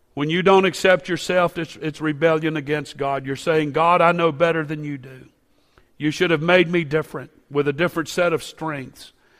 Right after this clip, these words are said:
and a different set of weaknesses." But God says, "No, I made you exactly to be you,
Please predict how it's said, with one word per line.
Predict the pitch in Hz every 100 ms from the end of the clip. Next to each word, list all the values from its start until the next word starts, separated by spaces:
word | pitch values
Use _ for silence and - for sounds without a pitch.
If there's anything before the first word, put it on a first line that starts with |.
| _ _
and | 139
a | 135
different | 160 160 147
set | - 165 151
of | 127
weaknesses." | 135 139 135 127 - 123 - _ _ _ _ _ _
But | 143 135
God | 185 214 208
says, | - 151 147 160 143
"No, | 160 170 185
I | 165
made | 165 175 165
you | 165
exactly | 160 123 165 190 185 196 180
to | 170
be | 147 165 165 160 151 - 139
you, | 139 131 127 123